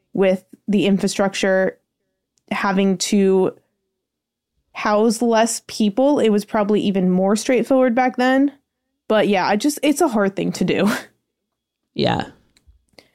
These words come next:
Speaker 1: Have you ever gotten that thing where you just zone out while you're driving and then you get
Speaker 2: Oh,
Speaker 1: home?
Speaker 2: absolutely. And you get home and you're like, "I do not recall how I got here. I don't even know what I'm doing here. I just know I got home somehow."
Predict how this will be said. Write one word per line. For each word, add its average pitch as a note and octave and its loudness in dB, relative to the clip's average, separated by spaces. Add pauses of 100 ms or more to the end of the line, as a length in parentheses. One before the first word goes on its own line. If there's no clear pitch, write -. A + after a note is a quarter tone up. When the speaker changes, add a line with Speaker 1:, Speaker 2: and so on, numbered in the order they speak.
(200)
Speaker 1:
Have G#3+ -2
you A#3 2
ever B3+ 2
gotten G#3+ 0
that G3 -2
thing F3+ 0
where F3 0
you F3 -2
just F3+ -4
zone E3 0
out E3 0
while F3+ 0
you're F3+ 0
driving E3+ -2
and F3 -2
then F#3+ -2
you F3+ 0
get F#3 2
Speaker 2:
Oh, A3+ 2
Speaker 1:
home? - 0
Speaker 2:
absolutely. G3 2
And F3+ 2
you F3+ 0
get - 0
home F#3+ 2
and D3+ 2
you're D3 0
like, - -4
"I G3 0
do G3 0
not E3 2
recall C#3 0
how D3 0
I C#3+ 2
got D3 0
here. D3 0 (280)
I E3+ 0
don't F3 4
even D3+ 2
know D#3+ 2 (1200)
what E3+ 2
I'm F#3 4
doing D3+ 2
here. C#3+ 2
I D#3 2
just D#3 -6
know D#3 0
I D3 0
got D3 0
home - 0
somehow." - -2